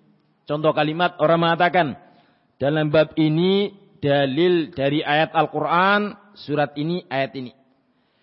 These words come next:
Dan dalil dalam bab ini dari sunnah Nabi adalah hadis Nabi nomor sekian dalam Riyadhus Shalihin," umpamanya. Maka sunnah dalam kalimat ini maknanya apa?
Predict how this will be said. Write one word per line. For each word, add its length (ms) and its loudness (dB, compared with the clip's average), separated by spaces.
Dan 240 0
dalil 560 2
dalam 320 -2
bab 240 0
ini 320 0
dari 320 -2
sunnah 240 -6
Nabi 480 -4
adalah 320 2
hadis 480 0
Nabi 480 -2
nomor 320 -6
sekian 480 -2
dalam 240 -2
Riyadhus 320 -4
Shalihin," 400 -4
umpamanya. 480 -14
Maka 400 2
sunnah 320 2
dalam 400 4
kalimat 400 0
ini 320 -6
maknanya 560 -4
apa? 100 4